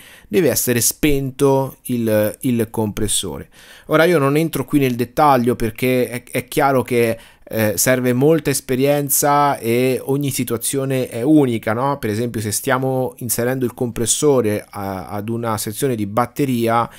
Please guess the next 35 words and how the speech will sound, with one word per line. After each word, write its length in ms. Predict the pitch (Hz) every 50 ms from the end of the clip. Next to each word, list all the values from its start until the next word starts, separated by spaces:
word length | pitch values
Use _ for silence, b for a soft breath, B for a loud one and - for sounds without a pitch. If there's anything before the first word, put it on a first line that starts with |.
| B B B B B B
i 120 | 127 123
parametri 500 | 117 123 123 123 123 127 127 127 120 123
da 100 | 117 113
impostare 640 | 113 110 101 - 123 - - - 117 113 117 117 110
saranno 320 | - 113 110 110 110 113
sicuramente 680 | 107 - 113 113 113 113 104 104 113 113 110 - 107 107
molto 340 | 113 117 120 113 - 117
differenti, 880 | 107 110 107 - - - 107 120 131 135 135 131 120 - - 123 120 120 B B B B B B B -
eh, 560 | 113 107 101 101 101 98 98 98 101 101 98
da 500 | 95 98 107 104 110 117 120 117 117 110 - 82
un 360 | 113 113 110 113 120 123 117
audio 640 | 120 117 117 117 117 117 110 113 117 117 117 113
che 460 | 104 - 110 110 113 117 117 117 113 104
ha 120 | - 127
ripreso, 560 | 117 113 117 107 117 113 113 113 107 107 113 107
per 140 | 104 110
esempio, 680 | 104 104 110 110 110 107 - - 113 110 110 110 107 -
un 120 | 120 107
pianoforte 840 | 107 110 110 107 107 101 - 107 117 120 120 113 - - 120 120 113 -
o 180 | - 127 127 131
una 180 | 131 123 117
voce 380 | 110 104 113 117 110 - - 104
umana. 560 | 104 104 104 104 101 95 82 - - - 139 B B B B B B B B B B B
Eh, 220 | B - 117 113 107
per 180 | - - 147
un 140 | 170 180 185
montatore 500 | 185 196 190 175 196 185 190 196 185 190
video 240 | 190 233 214 190 151
questo 240 | - 185 175 175 131
a 40 |
cosa 260 | 117 - 175 170 175 151
può 160 | - 143 123
servire? 640 | - - 131 123 117 113 113 101 95 90 92 95 -
Lo 140 | 127 131 156
vedremo, 800 | 160 170 170 151 151 147 147 139 139 139 139 135 139 143 143